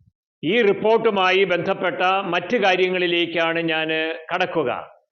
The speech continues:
ഞെട്ടിപ്പിക്കുന്നതാണെങ്കിലും ഇങ്ങനെ ഒരു റിപ്പോർട്ട് പുറത്തു വന്നു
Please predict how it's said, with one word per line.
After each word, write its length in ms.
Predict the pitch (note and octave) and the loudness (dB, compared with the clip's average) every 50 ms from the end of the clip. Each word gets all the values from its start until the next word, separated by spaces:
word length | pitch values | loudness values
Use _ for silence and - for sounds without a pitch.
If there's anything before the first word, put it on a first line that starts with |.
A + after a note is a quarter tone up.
| _ _ _ _ _ _ _ _ _ _ _ - C3 | _ _ _ _ _ _ _ _ _ _ _ -10 -6
ഞെട്ടിപ്പിക്കുന്നതാണെങ്കിലും 1500 | B2+ C#3+ D#3+ D#3+ E3 D#3+ A#3+ - A#3+ B3 A#3+ A#3+ A#3+ G#3 G3+ G3+ F#3 F3+ E3+ E3+ E3+ E3 E3 D#3 D#3+ D#3 D3 B2 G#2 - - - - - - _ _ - | -2 -2 -2 -2 0 -2 -2 -2 0 -2 -2 0 0 0 2 2 2 2 2 2 0 -2 -2 -2 -2 -2 -2 -4 -6 -8 -12 -18 -20 -20 -20 _ _ -6
ഇങ്ങനെ 460 | C#3+ D3+ F#3 A3 A3+ A3 A3 G#3+ G#3 G3+ G#3 G#3 - - - - _ _ _ _ - | -4 -2 0 0 0 0 0 0 -2 -2 -4 -8 -14 -16 -20 -20 _ _ _ _ -2
ഒരു 180 | D#3+ F3 F#3 F#3+ F#3 | 0 2 2 2 2
റിപ്പോർട്ട് 580 | F3 E3+ E3+ - F#3 G3+ G#3 G#3 G#3 G#3+ G3+ F#3+ F#3 F#3+ | 2 0 0 0 0 0 0 0 2 2 2 2 2 0
പുറത്തു 440 | F#3+ D#3 E3+ G#3 A3+ A3 A3+ B3+ A#3+ | -2 -2 0 0 0 0 2 2 4
വന്നു 400 | G#3 G3+ F#3+ F#3+ F#3+ F#3+ F#3+ | 4 4 2 0 0 0 0